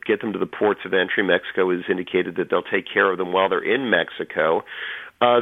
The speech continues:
so that they can be processed, uh, in an orderly fashion at the ports of entry, rather than, you know, attempting to enter through the boot heel of New Mexico, which is the most desolate place I've ever been to.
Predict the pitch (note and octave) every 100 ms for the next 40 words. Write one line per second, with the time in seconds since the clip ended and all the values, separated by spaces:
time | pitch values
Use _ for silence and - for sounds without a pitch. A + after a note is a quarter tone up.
0 | A#2+ B2+ A#2 A2+ A2 G#2+ G#2+ - G#2+ C3
1 | C#3+ - F#2 F2+ G2 - - - G2 F#2
2 | F2 D#2+ G2+ - G2+ G2+ E2+ G#2+ G#2+ F#2
3 | F2+ G#2 G2 G2+ - F2+ - - F#2+ -
4 | F#2 G2+ - E2 E2+ F2+ F#2+ F2+ F2+ F2+
5 | F2+ F#2+ F2 F2 F2 - - - G2 -
6 | E2+ G2 G2+ - F#2+ E2+ G2+ G2+ - G2
7 | F#2 F2 E2 F#2 E2+ E2+ A2+ - F2 E2
8 | E2 E2+ - E2+ - _ - G2 G2 -
9 | F#2 G2 - E2 F#2+ F2+ D#2+ G2+ G#2 E2
10 | - C#2+ D2 - D#2+